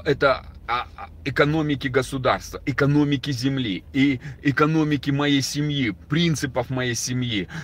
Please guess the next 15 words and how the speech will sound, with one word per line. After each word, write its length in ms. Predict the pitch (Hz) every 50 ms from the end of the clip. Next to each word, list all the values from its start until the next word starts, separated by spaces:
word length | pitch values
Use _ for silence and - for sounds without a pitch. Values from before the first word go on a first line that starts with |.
| - -
а, 220 | - 117 113 113 131
родовых 480 | 139 139 131 147 147 160 160 - -
проклятий. 480 | - 147 143 127 156 147 127 120 - 135
Он 260 | - 160 147 143 143
искупил 460 | 131 - - 135 123 - 156 147 127
кровью 340 | - 139 139 139 123 110 101
своей 380 | - - 98 95 92 87 78 - 165 156 123 - -
и 180 | 202 190 185
содел 640 | 151 - - 147 139 127 107 104 139 170 175 170 151
нас 260 | 139 131 123 110 104
царями 680 | - - - - 147 143 131 143 160 165 165 160 151 143
и 80 | 139 131
священниками 800 | - - 131 131 123 - 151 147 139 135 127 117 131 120 120 117
для 220 | 113 117 120 117
Бога. 400 | 127 127 127 113 95 92 87 -